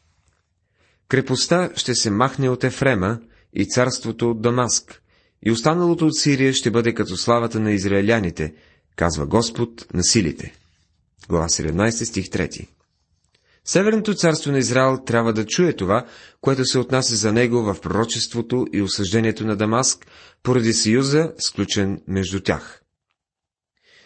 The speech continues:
И двете страни бяха обградени от Тиглат Пилезар, както е записано в четвърта книга на Царете, петнайста глава.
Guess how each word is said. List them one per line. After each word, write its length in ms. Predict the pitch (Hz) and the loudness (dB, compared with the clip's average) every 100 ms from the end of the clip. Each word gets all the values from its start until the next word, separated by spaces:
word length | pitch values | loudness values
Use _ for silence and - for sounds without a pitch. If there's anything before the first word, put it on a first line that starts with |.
| _ - | _ -4
И 100 | 135 | 0
двете 240 | 170 196 | 0 0
страни 400 | 185 - 143 156 | -2 0 2 2
бяха 240 | 131 131 120 | 2 0 0
обградени 600 | 104 107 113 123 127 - - - _ | 0 2 2 2 0 -2 -10 -20 _
от 280 | 107 110 - | -4 -2 -4
Тиглат 640 | 110 98 135 - - - _ _ _ _ _ _ | -2 2 0 -2 -12 -20 _ _ _ _ _ _
Пилезар, 600 | 110 104 101 104 123 110 - _ - | 0 2 2 2 2 0 -8 _ -2
както 260 | 117 117 | -2 0
е 20 | 107 | 0
записано 680 | 104 - 117 120 120 139 - - - _ | 0 0 2 2 2 0 -4 -18 -20 _
в 160 | - 107 | -2 0
четвърта 420 | - - 117 - | -2 0 0 0
книга 280 | 107 113 104 | 0 2 2
на 100 | 98 | 0
Царете, 440 | - 107 110 110 - | 0 2 2 0 -4
петнайста 520 | 104 113 107 - 85 | -2 2 0 0 -2
глава. 320 | 76 60 - | -2 -4 -10